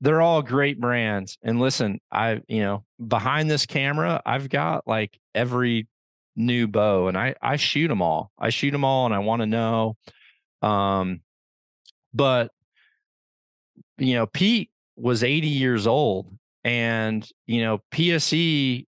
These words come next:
really was focused on doing a resurgence of the brand and, you know, come have their best year ever at fiftieth year, which they did. Um,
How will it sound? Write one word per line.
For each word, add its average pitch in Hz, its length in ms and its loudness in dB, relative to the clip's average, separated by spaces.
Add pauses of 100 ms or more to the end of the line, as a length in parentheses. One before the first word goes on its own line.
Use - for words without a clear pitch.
really 139 540 0
was 127 180 0
focused 131 480 -2
on 113 380 -2 (340)
doing 127 240 0
a 117 60 2
resurgence 139 720 0
of 139 100 0
the 139 80 0
brand 113 640 -2 (720)
and, 107 580 0 (200)
you 110 140 0
know, 104 200 0 (400)
come 143 320 0 (180)
have 135 300 -2
their 135 100 4
best 131 320 0
year 135 220 2
ever 127 260 0
at 117 160 -2
fiftieth 131 540 -2
year, 110 280 2
which 135 340 0
they 113 160 2
did. 110 340 0 (240)
Um, 98 480 -2